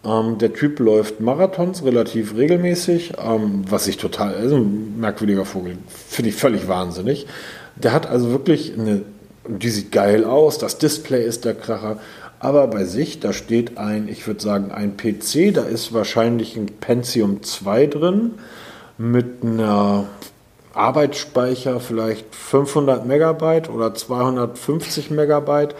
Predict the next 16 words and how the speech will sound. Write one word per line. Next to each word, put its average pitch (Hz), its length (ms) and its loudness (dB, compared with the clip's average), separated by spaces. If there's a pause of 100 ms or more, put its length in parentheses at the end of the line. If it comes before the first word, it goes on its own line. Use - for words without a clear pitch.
(360)
Na, 147 180 4
aber, 156 260 2
aber 135 160 4
so 135 100 0
eine, 160 180 2 (420)
der 120 100 2
ist 170 140 2
halt 120 240 0
nicht 185 180 0
mit 214 160 0
einem 110 140 -6
kleinen, 95 460 0
sondern 113 320 2
der 120 100 6
ist - 140 -2
wirklich 151 360 0